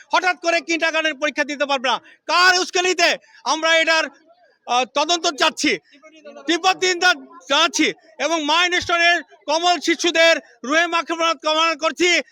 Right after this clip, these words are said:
এবং তাদের, আহ, যারা অসুস্থ, তাদেরকে দ্রুত সুস্থতা কামনা করছি এবং মাদারীপুর জেলা কিন্ডারগার্টেনের যারা রয়েছেন, তি-, তি-, চার উপজেলা মাদারীপুর, রাজোর, কালকিনি এবং যারা রয়েছে, ছাত্রছাত্রী রয়েছে, তাদেরকে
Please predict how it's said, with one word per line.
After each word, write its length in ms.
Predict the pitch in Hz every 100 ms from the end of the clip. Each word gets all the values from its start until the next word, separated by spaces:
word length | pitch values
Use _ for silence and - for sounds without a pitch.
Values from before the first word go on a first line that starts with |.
| - -
এবং 320 | 269 302 339 311
তাদের, 420 | 311 302 311 330
আহ, 800 | 285 - - 269 277 247 - -
যারা 280 | 226 277 339 330
অসুস্থ, 300 | 330 330 - 330 339 330 -
তাদেরকে 380 | - 277 320 320
দ্রুত 240 | 294 320 339
সুস্থতা 440 | 302 320 311 320
কামনা 260 | 294 302 311
করছি 320 | 302 285 247 - -
এবং 260 | 254 285 330
মাদারীপুর 420 | 294 302 339 339
জেলা 260 | 302 311 339
কিন্ডারগার্টেনের 760 | 269 320 339 330 330 330 339 320 - - 190
যারা 280 | 269 311
রয়েছেন, 500 | 320 320 320 339 339
তি-, 420 | 285 - - 285 285
তি-, 280 | 226 277 233
চার 220 | - 311 330
উপজেলা 500 | 330 311 320 311 302
মাদারীপুর, 560 | 285 311 320 311 302
রাজোর, 420 | 302 294 311 330 294 - -
কালকিনি 420 | 269 302 311 320 320 277 302
এবং 340 | 254 285 311 294 - _ - -
যারা 220 | 254 294
রয়েছে, 260 | 320 330 320
ছাত্রছাত্রী 480 | - 277 320 320 320
রয়েছে, 240 | 320 320
তাদেরকে 540 | 320 294 294 311 330